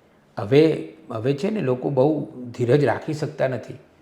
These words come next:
અત્યારે તો સ્પીડનો જમાનો છે, એકદમ સ્પીડનો જમાનો છે, અને આધુનિકીકરણ પણ આવી ગયો છે. એવી સ્થિતિમાં પણ નીતિશ કુમારે બિહારના લોકોનો વિશ્વાસ અકબંધ જાળવી રાખ્યો છે, એ વસ્તુ બહુ જ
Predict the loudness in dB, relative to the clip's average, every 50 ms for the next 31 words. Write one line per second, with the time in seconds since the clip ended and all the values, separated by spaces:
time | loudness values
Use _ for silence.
0 | _ _ _ _ -14 -6 0 2 2 2 2 0 -4 -8 -10 -12 -8 0 4 6
1 | 6 6 6 4 2 2 2 2 2 0 0 -2 -4 -6 -8 -10 -10 -6 -4 -2
2 | -2 -4 -4 -8 -6 -6 -4 -4 -6 -8 -6 -6 -6 -4 -4 -4 -4 -6 -6 -8
3 | -8 -8 -10 -10 -12 -12 -12 -14 -16 -16 -18 _ _ _ _ _ _ _ _ -10
4 | -6 -4 -2 0 0 2 2 2 2 2 0 0 0 2 2 2 2 2 -2 -2
5 | -2 -4 -4 -4 -4 -4 -4 -4 -6 -8 -12 -14 -20 -20 _ _ _ _ _ _
6 | _ _ _ -4 -2 0 0 0 0 -2 -4 -4 -4 -2 -2 0 0 -2 -2 -2
7 | -4 -4 -6 -6 -4 -6 -6 -6 -6 -4 -2 0 0 2 0 0 0 0 0 0
8 | -2 -2 -4 -8 -12 -20 -20 _ _ _ -4 -2 0 2 4 4 4 4 2 0
9 | -2 -2 -2 0 -2 -2 -4 -2 -4 -4 -2 -2 -2 -4 -6 -6 -8 -4 0 2
10 | 2 2 0 -4 -8 -10 -4 -2 -2 -2 -2 -4 0 4 4 4 4 2 0 0
11 | 2 2 2 2 0 2 6 6 6 6 6 4 0 -2 -2 0 -2 -4 -4 -4
12 | -6 -12 -20 _ _ _ _ _ _ _ 0 2 2 4 2 2 0 -2 -4 -4
13 | -2 0 0 0 0 0 -4